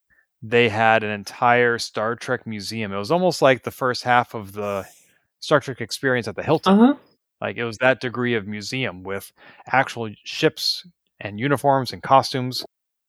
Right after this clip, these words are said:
Speaker 1: that were used going all the way back to the sixties. And part of what they had there was a Jeffries tube.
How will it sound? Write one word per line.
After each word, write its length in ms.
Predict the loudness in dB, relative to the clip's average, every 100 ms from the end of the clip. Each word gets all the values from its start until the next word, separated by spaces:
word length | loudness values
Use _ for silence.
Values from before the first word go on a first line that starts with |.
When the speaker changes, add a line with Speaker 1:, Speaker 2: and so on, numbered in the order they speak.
| _ _ _ _ _ -2
Speaker 1:
that 120 | 2 2
were 80 |
used 260 | 0 -2 0
going 160 | 2 2
all 100 | 2
the 40 |
way 60 | 2
back 180 | 2 0
to 60 |
the 100 | -6
sixties. 540 | -6 -8 -8 -16 -18 -18 _ _ _ _ _ _ _ -8 0
And 340 | 0 0 -8 _ _
part 260 | -2 2 4
of 320 | 2 -2 -16 _ _ -8
what 100 | -6
they 80 | 2
had 200 | 2 2
there 180 | 0
was 180 | -2 -4
a 80 | -6
Jeffries 380 | -6 -6 -8 -10
tube. 160 | -14